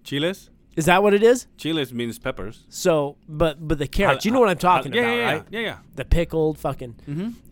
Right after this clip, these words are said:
Speaker 2: Give me a bag of those motherfuckers. My wife's like, "I'm not kissing you anymore. You fucking stink," be-, but those things are delicious.
Speaker 1: Dude, y-, so you do eat spicy shit, huh?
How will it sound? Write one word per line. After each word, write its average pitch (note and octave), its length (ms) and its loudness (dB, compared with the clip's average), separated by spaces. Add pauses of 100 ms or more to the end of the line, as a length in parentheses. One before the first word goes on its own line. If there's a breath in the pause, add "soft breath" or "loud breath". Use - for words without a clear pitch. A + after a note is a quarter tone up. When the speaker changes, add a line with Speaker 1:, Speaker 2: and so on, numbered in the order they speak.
(240)
Speaker 2:
Give E3 160 -2
me G#3+ 100 2
a G3 40 -2
bag E3 300 4
of D#3 60 0
those C3+ 180 -4
motherfuckers. A#2 600 -10
My D3+ 140 -2
wife's D3 260 -2
like, B2+ 200 -6
"I'm C3+ 140 -8
not F#3 220 0
kissing D#3 340 -2
you C3+ 180 -8
anymore. B2 540 -8 (840 loud breath)
You C#3+ 160 -8
fucking G#3 320 4
stink," D#3+ 460 0 (120)
be-, C#3 220 -8
but C3 160 -8
those C3+ 180 -6
things D#3+ 180 -4
are C3+ 60 -4
delicious. C#3 840 -4
Speaker 1:
Dude, C3 160 -14
y-, D3 40 -14
so F3 140 -4
you F3 160 -6
do D#4+ 180 -4
eat A2+ 160 -10
spicy E2+ 340 -12
shit, D#2+ 220 -16
huh? G#2 160 -16